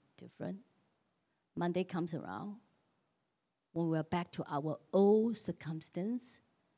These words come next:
and we are lost again. What, what, what, what is the discrepancy? We already established, we are the one. Myself, do not, do not,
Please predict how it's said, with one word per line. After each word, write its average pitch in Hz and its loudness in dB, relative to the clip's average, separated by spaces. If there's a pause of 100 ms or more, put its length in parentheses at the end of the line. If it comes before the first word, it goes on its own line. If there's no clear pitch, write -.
(240)
and 233 4
we 208 6
are 180 2
lost 180 -2
again. 147 -12 (2000)
What, - -6
what, - 0
what, 285 0
what 320 6
is 381 6
the 240 0 (140)
discrepancy? - -4 (1700)
We 220 10
already 208 10
established, 180 0
we 247 4
are 185 4
the 160 0
one. 147 -6 (260)
Myself, 196 2 (720)
do 294 6
not, 214 4 (360)
do 277 6
not, 185 0